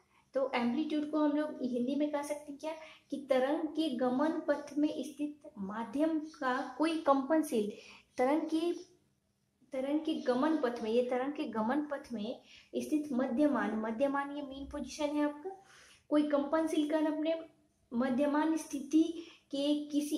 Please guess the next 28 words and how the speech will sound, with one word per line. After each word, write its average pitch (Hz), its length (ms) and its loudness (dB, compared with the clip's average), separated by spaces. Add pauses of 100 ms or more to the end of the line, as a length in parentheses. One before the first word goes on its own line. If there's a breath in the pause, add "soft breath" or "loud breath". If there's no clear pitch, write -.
(100)
एक 311 240 4
तरफ 320 200 4
से 320 160 0
जितना 285 420 -2
भी 339 120 -2
विस्थापन 233 500 2
करता 196 300 0
है, 190 80 -2
जितना 254 360 0
भी 311 100 2
विस्थापन 277 520 -6
करता 285 300 -6
है 330 180 -6 (540 soft breath)
उसे 311 320 -2
उस 294 240 0
तरंग 254 320 0
का 311 100 0 (200)
आयाम 220 440 0
यानी 277 240 -2
amplitude 240 680 -4
कहा 190 220 -6
जाता 170 280 -6
है। 165 120 -14 (340 loud breath)
तो 247 80 -6
चूंकि 277 240 -2
ये 285 120 2
क्या 254 200 4
है 277 220 0